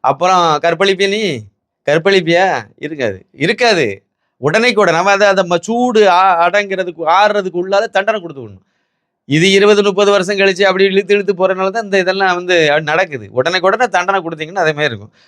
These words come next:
அது மாதிரி இந்த ஊழல் பண்ணக்கூடிய அமைச்சருக்கும் உடனேக்கு உடனே தண்டனை கொடுத்தா, பொன்முடிக்கு தொண்ணூத்தாறுல இருந்து ரெண்டாயிரத்தி ஒண்ணு வரைக்கும் நடந்த, அ, வருமானத்துக்கு அதிகமாக சொத்து சேர்த்த வழக்குல தொ-, ரெண்டாயிரத்தி இருபது, அதாவது ரெண்டாயிரத்தி ரெண்டுல வழக்கு தொடர்றாங்க. மூணு நா-, மூணாவது ஒரு வருஷத்துக்குள்ள தண்டனை கொடுத்தா கூட தண்டனை அனுப்பிச்சு அந்த ஆளு அனுப்பிச்சுட்டு இருந்திருப்பாரு.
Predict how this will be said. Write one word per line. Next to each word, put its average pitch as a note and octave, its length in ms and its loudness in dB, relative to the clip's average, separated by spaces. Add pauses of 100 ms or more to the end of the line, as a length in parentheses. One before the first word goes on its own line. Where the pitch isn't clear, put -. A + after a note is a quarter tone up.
அது D#3 140 0
மாதிரி - 20 2
இந்த F3 160 2
ஊழல் G#3+ 320 4
பண்ணக்கூடிய F#3+ 360 2
அமைச்சருக்கும் F3+ 560 -2
உடனேக்கு G#3 260 0
உடனே G#3 220 2
தண்டனை F3 340 0
கொடுத்தா, C#3+ 280 -2 (140)
பொன்முடிக்கு G3 420 -2
தொண்ணூத்தாறுல F#3 380 0
இருந்து F#3+ 180 -2
ரெண்டாயிரத்தி F3 500 0
ஒண்ணு F#3+ 40 -10
வரைக்கும் F3+ 360 -2
நடந்த, E3+ 380 0 (300)
அ, C3+ 60 4
வருமானத்துக்கு F#3+ 480 0
அதிகமாக F#3 420 -2
சொத்து E3+ 260 -4
சேர்த்த E3+ 280 2
வழக்குல D#3+ 680 2 (400)
தொ-, F3 140 2
ரெண்டாயிரத்தி G3+ 340 0
இருபது, G3 580 4
அதாவது F3 420 4
ரெண்டாயிரத்தி G3 580 0
ரெண்டுல G#3 460 2
வழக்கு F#3+ 420 0
தொடர்றாங்க. E3+ 400 0
மூணு A3 260 -6
நா-, G3 280 2
மூணாவது G#3 420 0
ஒரு G#3 220 4
வருஷத்துக்குள்ள A3 440 -2
தண்டனை G3 320 -2
கொடுத்தா F3+ 280 -2
கூட D#3+ 400 2
தண்டனை A3+ 320 0
அனுப்பிச்சு G#3 180 -4
அந்த G3 160 0
ஆளு G3 140 2
அனுப்பிச்சுட்டு F3 380 -6
இருந்திருப்பாரு. G#2+ 360 -16